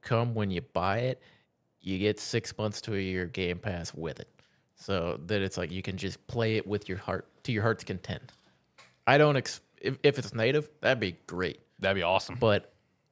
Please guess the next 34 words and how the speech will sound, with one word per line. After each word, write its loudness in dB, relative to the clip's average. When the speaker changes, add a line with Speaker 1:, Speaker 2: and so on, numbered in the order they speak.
Speaker 1:
with 2
how, 4
with -2
how 4
much 0
they, 4
they've 2
pushed -2
Game 0
Pass 0
in 0
the 0
last -2
couple -2
years -2
and 0
how, 0
how 4
aggressive -2
they're 2
getting -2
on -4
day 0
one -2
Game -4
Pass, -2
what 2
better 4
way 2
to -2
just -6
show 0
off, 2
like, 0